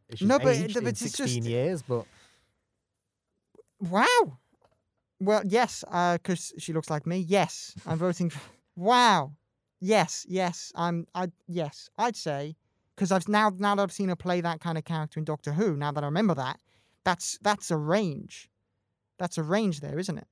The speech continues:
Speaker 1: Hmm.
Speaker 2: So I think
Speaker 1: I do think if I had to pick anybody off this list, the, from the realistic ones, which is just those three names, Vicky McClure, I'd be very happy with. But if Anna Max or Martin got it,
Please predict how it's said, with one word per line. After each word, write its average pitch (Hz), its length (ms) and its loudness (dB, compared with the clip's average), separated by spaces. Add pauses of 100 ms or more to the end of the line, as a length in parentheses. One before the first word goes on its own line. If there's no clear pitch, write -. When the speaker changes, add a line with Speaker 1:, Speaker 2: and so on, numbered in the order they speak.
Speaker 1:
Hmm. 123 200 -6 (720)
Speaker 2:
So 180 220 2
I 247 160 4
think 143 400 -8
Speaker 1:
I 147 180 0
do 147 180 -4
think 131 300 -6
if 131 140 -10
I 139 100 -2
had 135 100 -8
to - 60 -20
pick - 260 -10
anybody 117 320 -6
off 107 140 -10
this - 160 -18
list, 92 400 -14 (320)
the, 110 100 -14
from 117 180 -4
the 107 80 -6
realistic 101 560 -8
ones, 92 280 -12
which 95 180 -16
is 90 100 -14
just - 200 -18
those 90 220 -12
three 92 320 -14
names, 87 400 -14 (580)
Vicky 139 300 -2
McClure, 113 580 -2 (280)
I'd 110 160 -2
be 104 100 -6
very 101 220 -4
happy 101 260 -10
with. 104 300 -8 (120)
But 113 160 -4
if 107 140 -10
Anna 113 160 -6
Max 110 280 -8
or 101 100 -8
Martin 104 360 -8
got 98 240 -10
it, 120 140 -6